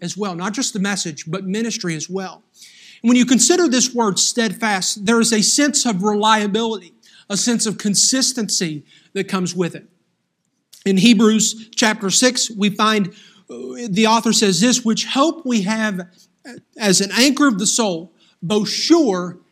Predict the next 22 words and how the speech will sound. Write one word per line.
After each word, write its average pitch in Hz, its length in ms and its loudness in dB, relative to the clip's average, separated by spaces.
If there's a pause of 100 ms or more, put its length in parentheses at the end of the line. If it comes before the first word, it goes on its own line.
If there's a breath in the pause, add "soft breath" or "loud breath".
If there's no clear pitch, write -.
and 180 240 2
steadfast." - 1000 0
Steadfast. 175 840 -6 (400 loud breath)
The 233 80 0
promises 277 600 6
of 190 140 2
God 196 320 0
are 202 140 -2
reliable. 196 640 0 (220)
They 190 120 -2
are 190 180 -4
dependable 233 880 -2 (360 loud breath)
because 240 340 2
of 202 80 -4
the 208 80 -6
consistency 277 960 0
between 202 440 -2
God's 180 280 -4
character 233 640 -4 (460 loud breath)
and 185 180 -4
His 185 180 -2
Word. 208 360 -6